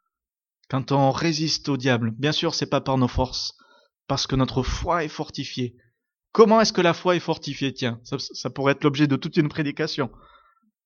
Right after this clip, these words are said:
Mais je vous rappelle ce passage. La foi vient de ce que l'on entend,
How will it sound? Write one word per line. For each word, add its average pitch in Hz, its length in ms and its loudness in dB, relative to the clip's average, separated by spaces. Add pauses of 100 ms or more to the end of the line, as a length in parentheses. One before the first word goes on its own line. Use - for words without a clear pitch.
(460)
Mais 120 580 4
je 117 140 -8
vous 123 120 2
rappelle 127 280 2
ce - 80 -4
passage. 139 560 -2 (200)
La 127 140 0
foi 175 640 6 (140)
vient 147 580 0 (720)
de 127 140 -2
ce 156 160 0
que 151 160 2
l'on 139 280 6
entend, 190 540 4